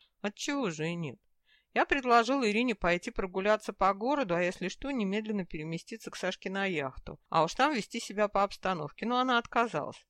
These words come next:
«Я лучше посижу в соседней комнате с блок-универсалом», в скобках, который при нужде может работать как эффективный парализатор. «Но тебя одного не оставлю». «Брось, не стоит.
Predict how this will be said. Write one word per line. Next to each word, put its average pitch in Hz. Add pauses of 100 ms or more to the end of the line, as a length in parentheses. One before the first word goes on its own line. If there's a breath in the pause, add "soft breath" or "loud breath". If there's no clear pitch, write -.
(100)
«Я 208
лучше 220
посижу 240
в -
соседней 160
комнате 147
с 147
блок-универсалом», 160 (180)
в -
скобках, - (240)
который 175
при 165
нужде 170
может 175
работать 165
как -
эффективный 196
парализатор. 175 (280)
«Но 196
тебя 202
одного 175
не 170
оставлю». 147 (300)
«Брось, 214
не 269
стоит. 269